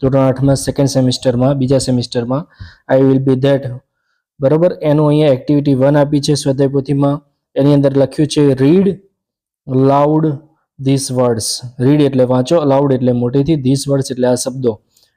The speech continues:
આપણે શબ્દો જોઈ લઈએ, બરાબર? અને એની સાથે ગુજરાતી પણ જોઈ લઈશું. ગ્રો, બરાબર? એટલે મોટા થવું થાય છે.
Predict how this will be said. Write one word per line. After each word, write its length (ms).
આપણે 180
શબ્દો 340
જોઈ 200
લઈએ, 240
બરાબર? 320
અને 160
એની 180
સાથે 280
ગુજરાતી 440
પણ 160
જોઈ 260
લઈશું. 260
ગ્રો, 340
બરાબર? 360
એટલે 160
મોટા 320
થવું 300
થાય 180
છે. 200